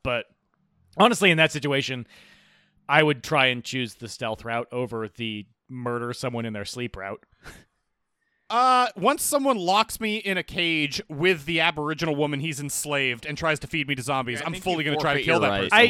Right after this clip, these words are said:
Speaker 3: little
Speaker 1: I,
Speaker 3: bit.
Speaker 1: look, yes, I know. They're justifying killing him, but I don't think it's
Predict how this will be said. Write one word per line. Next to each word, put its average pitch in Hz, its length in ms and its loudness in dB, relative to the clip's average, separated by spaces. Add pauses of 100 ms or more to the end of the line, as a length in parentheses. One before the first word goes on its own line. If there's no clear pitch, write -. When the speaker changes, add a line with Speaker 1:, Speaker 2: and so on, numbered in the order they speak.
Speaker 3:
little 190 80 -6
Speaker 1:
I, 233 140 6
Speaker 3:
bit. - 120 -8
Speaker 1:
look, 220 320 4 (260)
yes, 143 640 -4 (100)
I 147 140 2
know. 135 440 2 (140)
They're 165 200 2
justifying 175 960 2
killing 151 420 2
him, 117 320 -8 (720)
but 170 280 6 (120)
I 202 120 8
don't 196 200 10
think 180 180 4
it's 165 200 0